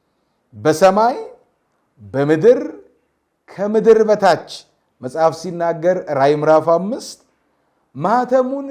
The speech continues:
ሊፈታው ወይንም ሊመለከተው ሊወስደው ማንም እንዳልቻለ ባየው ጊዜ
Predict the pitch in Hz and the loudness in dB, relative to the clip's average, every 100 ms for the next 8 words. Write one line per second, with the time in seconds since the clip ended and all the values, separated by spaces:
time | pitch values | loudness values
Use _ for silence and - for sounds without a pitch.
0 | 247 226 214 214 196 196 202 190 190 196 | -10 -10 -4 -2 0 0 0 0 0 0
1 | 180 190 185 180 180 180 185 208 240 - | -6 -8 -4 -4 -4 -4 -6 -4 -6 -8
2 | 151 175 208 202 190 175 175 160 220 254 | -14 -8 -2 -2 -2 -2 -2 0 -2 -2
3 | 269 294 294 - _ _ _ _ _ 196 | -6 -8 -10 -18 _ _ _ _ _ -8
4 | 220 220 226 220 220 220 202 190 165 139 | -4 2 4 2 -2 0 0 -2 -4 -2
5 | 165 196 208 196 196 208 202 160 175 165 | 2 2 2 -4 2 2 2 -2 -10 0